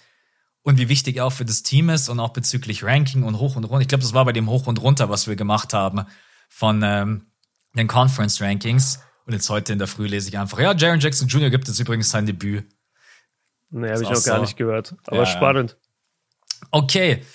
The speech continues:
Speaker 1: Äh, wir könnten jetzt natürlich auch noch irgendwie ewig weitermachen,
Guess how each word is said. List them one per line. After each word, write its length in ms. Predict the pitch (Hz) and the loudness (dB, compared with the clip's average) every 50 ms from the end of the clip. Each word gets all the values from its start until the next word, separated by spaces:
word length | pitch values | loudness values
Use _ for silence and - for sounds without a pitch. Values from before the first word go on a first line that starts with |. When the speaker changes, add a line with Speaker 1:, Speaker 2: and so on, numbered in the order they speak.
| - - - - - - _ _ - - _ _ _ _ _ _ - | -20 -20 -20 -20 -20 -20 _ _ -18 -18 _ _ _ _ _ _ -6
Speaker 1:
Äh, 460 | - 135 131 123 127 135 131 120 117 | -2 0 2 2 0 0 -2 -2 0
wir 80 | 113 123 | 0 2
könnten 200 | 127 139 135 131 | 4 4 4 4
jetzt 140 | 123 113 - | 2 0 0
natürlich 300 | 123 117 123 123 120 123 | 0 0 0 0 0 0
auch 80 | 120 | 0
noch 100 | 120 113 | 0 0
irgendwie 340 | 120 120 117 117 113 110 110 | -2 -2 -2 -2 -4 -4 -4
ewig 520 | 117 127 131 135 139 135 131 - - - - - - _ - | -2 0 2 2 2 2 2 0 -2 -4 -4 -10 -20 _ -6
weitermachen, 960 | 113 117 120 131 131 139 131 131 135 131 131 135 131 131 131 135 135 131 | -2 0 2 2 2 2 2 4 2 2 2 2 4 4 4 4 2 2